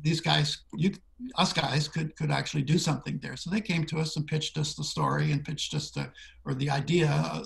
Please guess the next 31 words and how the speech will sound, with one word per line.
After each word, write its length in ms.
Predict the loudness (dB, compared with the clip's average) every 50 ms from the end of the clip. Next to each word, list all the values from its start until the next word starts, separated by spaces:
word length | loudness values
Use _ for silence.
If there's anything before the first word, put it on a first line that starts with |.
| -8 -8 -6
what 200 | -6 -6 -6 -4
the 80 | -6
effect 300 | -6 -4 -2 -2 -2 -2
should 240 | -4 -4 -4 -2 2
be. 340 | 4 6 6 4 4 0 -4 -12 -20 -20 -20 -20 -20 -20 -20 -20 _ _ _ _ _ _ _ _ _
And, 440 | 0 2 2 2 4 4 4 6 6
um, 340 | 8 6 6 6 4 2 0 -6 -16 -20 -20 -20 -20 _ _ _ _ _ -20 _ -20 _ _ _ _ _ _ _ -20 -20 -20 -20 -20 -20 _ _ 2
I 80 | 4 6
don't 100 | 8 8
know, 140 | 8 6 6 4
I 40 |
mean, 300 | 4 4 6 6 4 4
I 180 | 6 6 6 8
wasn't 280 | 8 8 8 8 8 8
working 320 | 8 6 6 6 6 6
on 100 | 6 4
particle 360 | 4 4 4 2 2 0 -4
systems 440 | -4 -4 -4 -2 -2 0 -2 -2 -2
before 340 | -4 -4 0 4 4 4 4
that, 320 | 4 0 -2 -4 -4 -4
before 280 | -6 -6 -4 -2 0 0
that 220 | 0 -2 -4 -4
pitch 300 | -2 -2 -2 0 -2 -2
came 240 | 0 0 -2 -2 -4 -4 -4
in, 160 | -2 -2 0
you 100 | 0 0
know, 240 | 0 -2 -2 -2 -2 -4 -4 -4
I 80 | -4
mean, 180 | -4 -4 -4 -4
I 140 | -2 -4 -4
was, 220 | -4 -6 -8 -8